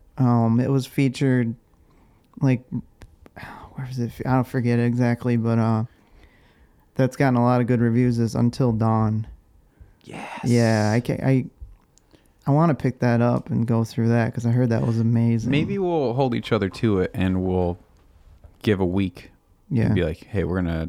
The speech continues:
Speaker 2: talk about it on the podcast in a week, so you have to play it."
Speaker 1: Oh,
Speaker 2: Then,
Speaker 1: okay.
Speaker 2: then it's not a, "Oh, yeah, I wanna play
Speaker 1: Yeah,
Speaker 2: this
Speaker 1: we'll get
Speaker 2: October."
Speaker 1: to
Speaker 2: It's
Speaker 1: it.
Speaker 2: like, "Yeah, we're gonna
Speaker 1: Yeah.
Speaker 2: play it and talk about it
Speaker 1: Yeah.
Speaker 2: and get her done." So I think that's a good
Speaker 1: Kinda
Speaker 2: idea.
Speaker 1: like how we did with
Speaker 2: What?
Speaker 1: Dark Souls,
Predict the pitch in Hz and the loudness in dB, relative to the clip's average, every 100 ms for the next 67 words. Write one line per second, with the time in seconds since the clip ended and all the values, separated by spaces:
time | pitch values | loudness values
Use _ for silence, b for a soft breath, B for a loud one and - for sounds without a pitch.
0 | - - 95 92 87 82 85 98 - - | -8 -6 -6 -2 -2 -4 -2 -2 -2 -6
1 | 85 - 90 101 - - - - 80 82 | -8 -8 -4 -4 -4 -12 -12 -6 -6 -6
2 | 85 80 - - 85 - - - - - | -8 -10 -10 -8 -8 -8 -14 -20 -8 -2
3 | 117 120 - 113 110 120 117 107 95 104 | -2 -2 0 2 4 2 2 0 0 -2
4 | 92 90 87 87 - B B B 127 127 | 0 0 -2 -4 -8 B B B -2 0
5 | 127 127 127 139 135 131 131 135 139 147 | 0 2 2 4 6 6 4 4 4 4
6 | 143 131 147 139 131 131 127 110 98 107 | 4 4 4 4 6 4 4 4 4 4
7 | 117 117 117 113 110 123 - 92 90 90 | 4 4 2 0 0 -2 0 -2 0 -2
8 | - 117 110 - b b - 95 95 92 | 0 0 0 -6 b b -6 0 0 2
9 | 95 87 85 - B B B B B B | 2 0 -4 -14 B B B B B B
10 | _ - 98 98 101 - 95 127 123 123 | _ -6 -6 -4 -6 -4 0 2 4 2
11 | 120 127 120 113 113 113 117 - - - | 0 0 0 0 0 0 -2 -6 -12 -20
12 | - - - - - _ B B B 120 | -20 -20 -20 -20 -20 _ B B B 0
13 | 123 120 - 139 - - - | 0 0 -2 -2 -2 -8 -20